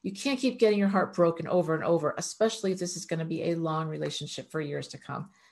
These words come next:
And it very well could be, okay? So <clears throat> take responsibility for yourself. Know, um, where your boundaries are, but don't put up so many barriers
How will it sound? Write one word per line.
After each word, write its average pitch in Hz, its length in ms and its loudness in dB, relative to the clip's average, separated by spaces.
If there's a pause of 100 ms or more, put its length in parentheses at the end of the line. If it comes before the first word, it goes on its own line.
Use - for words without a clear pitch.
(120)
And 175 140 2
it - 60 -2
very 156 220 2
well 143 120 0
could 143 240 -8
be, - 220 -12 (120)
okay? 151 360 -4 (1000)
So 165 540 6
<clears throat> 180 360 -4 (1700)
take 220 240 4
responsibility 196 1000 4
for 190 160 -2
yourself. 165 840 -2 (840)
Know, 175 800 4 (640)
um, 156 500 0
where 170 220 4
your 208 180 6
boundaries 180 480 2
are, 151 440 0
but - 240 0 (320)
don't 196 500 4
put - 220 -2
up 196 260 2
so - 380 -4
many 202 240 2
barriers 170 920 -4